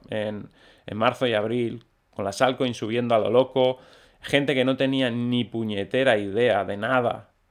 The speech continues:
ni de lo que es la blockchain, ni de lo que es el análisis, ni de nada, estaba ganando dinero prácticamente, eh, haciendo el tonto por internet.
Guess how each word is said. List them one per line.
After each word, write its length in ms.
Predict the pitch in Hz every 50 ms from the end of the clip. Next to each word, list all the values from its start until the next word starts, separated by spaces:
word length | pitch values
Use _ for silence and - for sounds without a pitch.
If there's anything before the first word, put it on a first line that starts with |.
| _ _ _ _ _ _ _
ni 220 | - 120 101 104
de 120 | 101 104 104
lo 120 | 101 104
que 80 | - 139
es 80 | 123
la 160 | 135 135 131 117
blockchain, 680 | 117 117 117 - - - - - 139 139 139 139 139
ni 120 | 135 123 113
de 80 | 107
lo 120 | 107 104 -
que 80 | 120
es 120 | 120 - -
el 160 | 120 113 113
análisis, 580 | 107 110 117 120 127 131 131 127 - 131 120
ni 140 | 113 117 107
de 100 | 104 104
nada, 380 | 104 110 110 120 117 107 110 - - - _ _ _ _ -
estaba 400 | - - - - 131 131 135 127
ganando 380 | 120 120 120 123 127 123 120
dinero 540 | 113 110 110 120 123 120 123 113 - - - _ _ _ _ _ - -
prácticamente, 960 | 123 127 107 - 143 - - 117 117 123 127 131 104 143 139 135 127 - - -
eh, 680 | - 117 117 113 113 110 107 110 110 107 107 104 - -
haciendo 420 | - 104 - - 139 131 135 131
el 160 | 117 107 98
tonto 460 | - - 131 135 147 135 - 127 127 127
por 140 | 120 110
internet. 640 | 110 107 101 90 107 98 98 107 113 131 170 180 -